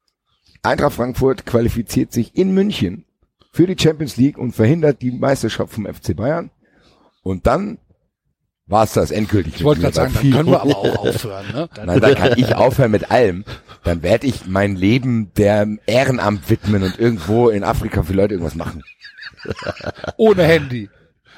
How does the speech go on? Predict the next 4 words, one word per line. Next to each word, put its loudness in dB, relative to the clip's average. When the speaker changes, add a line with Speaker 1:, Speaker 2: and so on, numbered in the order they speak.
Speaker 1:
Ohne -2
Hände 2
auch. -12
<laughs> 0